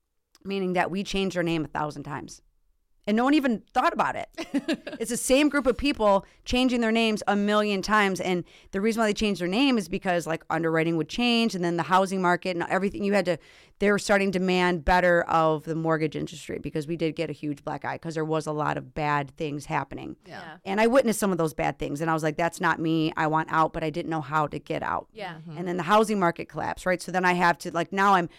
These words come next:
Speaker 1: your finances go from, you're making hundreds of thousands of dollars, and I'm in this room with these guys that are just so, like, overextended. And I was like, "My God, that's so," it was so scary to me. It was
Speaker 3: Yeah.
Speaker 1: so intimidating.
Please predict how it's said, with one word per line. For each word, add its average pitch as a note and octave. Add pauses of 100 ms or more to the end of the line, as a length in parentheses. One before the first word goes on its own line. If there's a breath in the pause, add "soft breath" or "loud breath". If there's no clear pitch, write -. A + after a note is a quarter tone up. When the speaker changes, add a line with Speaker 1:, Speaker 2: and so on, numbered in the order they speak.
(200 loud breath)
Speaker 1:
your F3+
finances A#3+
go G3+
from, F3 (260 soft breath)
you're A#3
making A3+ (420 soft breath)
hundreds C#4
of G#3+
thousands G#3+
of E3+
dollars, A3
and G3
I'm F#3+
in A3
this F#3+
room A3
with G#3+
these F3
guys G#3+
that F#3+
are -
just D#3+
so, B3+
like, G#3+
overextended. A#3
And G3+
I F#3+
was F3+
like, F3+
"My F3+
God, B3+
that's -
so," G#3
it G#3
was F#3+
so G#3
scary F3
to -
me. - (120)
It -
was F3+
Speaker 3:
Yeah. D#3 (100)
Speaker 1:
so G#3+
intimidating. E3